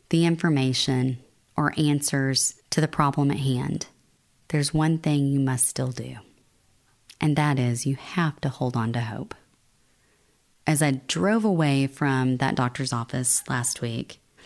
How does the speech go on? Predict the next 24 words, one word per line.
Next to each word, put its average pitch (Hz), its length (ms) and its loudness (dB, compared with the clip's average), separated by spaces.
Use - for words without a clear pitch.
I, 127 720 0
on 160 240 2
one 196 180 4
hand, 214 260 4
was 151 200 0
frustrated 123 800 0
because 156 300 2
I, 139 200 2
I 160 120 4
knew 180 340 4
better. - 380 -2
I 160 80 4
knew 240 340 6
not 208 540 2
to 220 100 0
get 226 160 0
my 214 120 4
hopes 196 340 0
up 202 160 -2
too 202 160 0
high, 196 440 2
thinking 185 560 2
that 147 460 0
we'd 160 400 2